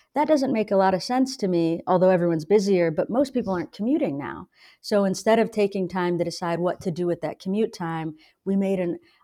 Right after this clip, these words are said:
automatic reaction of, "We'll just work. It's the thing that we know to do."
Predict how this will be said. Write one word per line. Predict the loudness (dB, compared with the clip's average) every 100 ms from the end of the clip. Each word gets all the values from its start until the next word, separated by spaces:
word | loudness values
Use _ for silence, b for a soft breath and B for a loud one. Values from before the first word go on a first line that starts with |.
| _ 0
automatic | 2 2 2 0 -2
reaction | -2 0 -2 -2 -4
of, | -2 0
"We'll | 0
just | 0 -4
work. | -6 -8 -8
It's | -12 -8
the | -4
thing | -2 -2
that | -2
we | -4
know | -4 -4
to | -4
do." | -6 -8 -8